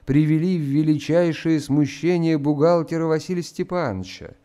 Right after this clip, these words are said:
который накануне на спектакле не был.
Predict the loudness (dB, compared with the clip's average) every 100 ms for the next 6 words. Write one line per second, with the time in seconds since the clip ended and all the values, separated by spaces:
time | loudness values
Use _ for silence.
0 | _ -20 -4 -2 0 2 4 4 2 2
1 | 2 2 2 2 2 2 2 0 -6 -6
2 | -2 -2 -2 -4 -6 -6 -6 _ _ -8
3 | -4 -4 -6 -10 -14